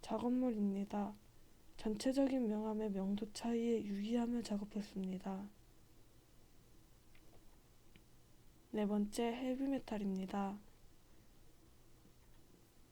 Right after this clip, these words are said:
작업 시간은 총 열한 시간 삼십 분 소요되었습니다.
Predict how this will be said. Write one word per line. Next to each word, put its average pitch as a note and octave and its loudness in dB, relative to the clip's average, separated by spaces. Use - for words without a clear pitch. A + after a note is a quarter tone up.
작업 A3 -2
시간은 B3+ 0
총 B3+ -2
열한 A3 -2
시간 A3+ -4
삼십 C4 -4
분 B3+ -2
소요되었습니다. G#3+ -2